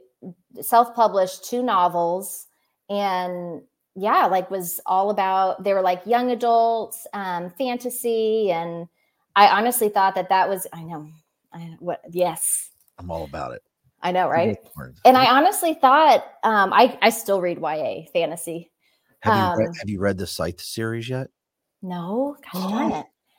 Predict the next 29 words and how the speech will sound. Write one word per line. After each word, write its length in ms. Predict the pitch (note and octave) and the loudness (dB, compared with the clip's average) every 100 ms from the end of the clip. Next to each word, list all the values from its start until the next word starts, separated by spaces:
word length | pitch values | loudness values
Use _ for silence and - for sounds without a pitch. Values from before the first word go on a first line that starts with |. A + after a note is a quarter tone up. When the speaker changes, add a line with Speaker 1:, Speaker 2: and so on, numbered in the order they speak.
| _ - | _ -6
Speaker 1:
I'm 140 | G#3+ D#4 | -2 -2
gonna 220 | A4+ F4+ | 0 0
have 220 | D4+ C4+ | 0 0
a 60 | A3+ | 0
list 500 | G3+ G#3+ C#4 - E4 | 2 4 2 2 -6
of 100 | D#4 | -6
things 500 | - A#3+ A#3 F3 E3 | 0 0 0 -4 0
Speaker 2:
Oh. 140 | B4+ G#3+ | 4 6
Speaker 1:
on 140 | B3+ | 6
my 240 | C4+ C#4 - | 4 2 2
phone 420 | C4+ D4+ C#4+ G3+ | 2 4 4 4
<laughs> 0 | |
after 520 | F3+ A3+ - - C#4+ A#3+ | 4 2 2 0 4 8
Speaker 2:
Sorry. 340 | F3 E3+ B2+ - _ _ _ _ | 8 8 6 0 _ _ _ _
Speaker 1:
our 120 | C3+ C3+ | -2 -2
Speaker 2:
Uh, 20 | - | 0
Speaker 1:
No, 120 | - F#4 C#5 | 8 8 10
this 160 | D4 A4+ | 6 6
is 160 | B4 D#4 | 2 2
good. 320 | A4+ C5 G3+ | 4 4 4
What 160 | B3+ D4 | 2 2
is 100 | E4+ | 0
Speaker 2:
it, 60 | |
Speaker 1:
it? 200 | A#4+ B4+ - _ _ - | -4 -4 -10 _ _ -10
Speaker 2:
it's 120 | - | -4
called 260 | - G#2 | 0 0
Scythe, 540 | - - - G2+ A#2 - - | 0 -6 -2 0 -2 -6 -4
S 260 | G#2 A2 - | -2 -2 -2
Y, 440 | A2+ G#2 G#2+ G#2+ | 2 2 2 -2